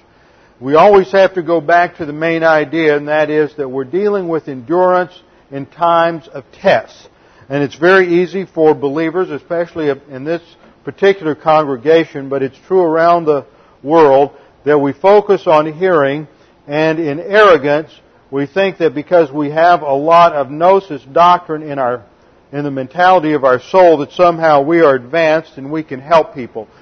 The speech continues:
We know the answers to their problems, and it's very easy for this then to lead to judging. And last time we saw that judging leads to triple compound divine discipline.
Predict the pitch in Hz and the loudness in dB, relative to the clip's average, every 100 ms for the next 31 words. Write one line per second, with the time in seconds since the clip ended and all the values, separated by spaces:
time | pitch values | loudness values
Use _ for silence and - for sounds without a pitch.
0 | _ 135 156 156 147 143 151 160 156 135 | _ -8 -2 0 0 -2 -2 -4 -6 -14
1 | - 135 127 - 165 147 117 113 101 120 | -8 -8 -8 -2 2 2 0 -8 -12 -14
2 | 107 123 165 190 160 170 156 165 - 135 | -14 -6 -2 0 0 -2 -4 -6 -10 -12
3 | 123 175 160 156 - _ _ _ 120 131 | -4 2 2 2 -6 _ _ _ -10 -4
4 | 156 160 - 147 131 156 156 156 139 113 | -2 -2 -6 -10 -6 -4 -4 -6 -12 -8
5 | 143 185 139 131 120 131 160 175 160 170 | 2 2 2 -6 -14 -4 -2 -2 -2 -4
6 | 165 147 135 - 156 151 139 113 123 165 | -4 -4 -10 -2 2 4 2 -6 -2 0
7 | 156 139 147 156 _ _ _ _ _ 120 | 0 -4 -8 -12 _ _ _ _ _ -8
8 | 147 160 147 _ - 143 143 135 _ _ | -4 -4 -4 _ -8 -6 -4 -8 _ _
9 | _ - 196 196 190 208 175 170 170 170 | _ -2 -2 0 -2 0 0 0 0 -2
10 | 165 156 139 139 151 147 135 175 180 151 | 0 0 -4 0 0 0 -4 -4 -4 -6
11 | - 123 104 | -10 -12 -14